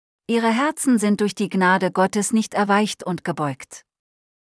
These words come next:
Manuscript Releases, Band dreizehn, zweihundertzweiundzwanzig.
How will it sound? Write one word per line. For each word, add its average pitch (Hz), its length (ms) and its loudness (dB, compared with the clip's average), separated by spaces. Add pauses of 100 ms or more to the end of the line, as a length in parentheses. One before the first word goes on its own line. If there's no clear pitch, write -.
(240)
Manuscript 233 720 2
Releases, 165 640 -4 (160)
Band 208 320 2
dreizehn, 214 600 -2 (160)
zweihundertzweiundzwanzig. 196 1800 -2